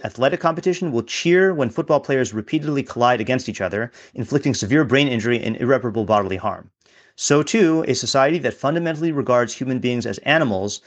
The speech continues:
and values the pursuit of pleasure above all will strenuously object to a procedure designed to reduce sexual pleasure. The same mother who forcibly imposes female beauty standards on her infant daughter by piercing her ears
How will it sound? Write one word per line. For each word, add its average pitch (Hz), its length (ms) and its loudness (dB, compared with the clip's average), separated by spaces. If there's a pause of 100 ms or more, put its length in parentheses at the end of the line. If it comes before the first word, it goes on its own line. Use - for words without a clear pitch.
(260)
and 117 180 -4
values 143 380 2
the - 80 -8
pursuit 123 300 -6
of - 100 -10
pleasure 131 260 -2
above 110 280 -2
all 101 420 2 (220)
will 120 80 -4
strenuously 165 600 -2
object 120 460 0
to 127 120 -4
a 110 60 -2
procedure 139 460 0
designed 113 420 0
to - 80 -6
reduce 110 280 -2
sexual 107 380 -2
pleasure. - 420 -4 (460)
The 120 60 0
same 202 380 4
mother 151 240 4
who 107 140 -2
forcibly 170 580 0
imposes 131 480 0
female 156 400 0
beauty 147 280 2
standards 110 420 0
on 113 140 -2
her 110 100 -4
infant 139 300 -4
daughter 107 400 4 (180)
by 110 100 0
piercing 143 360 0
her 117 80 0
ears 110 420 2